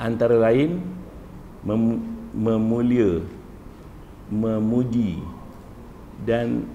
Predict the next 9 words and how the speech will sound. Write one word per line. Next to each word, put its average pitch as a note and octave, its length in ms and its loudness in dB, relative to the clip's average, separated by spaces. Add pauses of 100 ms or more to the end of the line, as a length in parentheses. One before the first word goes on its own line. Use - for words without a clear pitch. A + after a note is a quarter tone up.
mengkagum-, G#2+ 880 0
mengagungkan G#2+ 800 0 (640)
zat A2 240 4 (560)
dan G#2 240 2
sifat-sifat - 1200 -4
Allah G2 320 0
Subhanahu F#2 640 -6
wa E2+ 80 -4
Taala. - 400 -10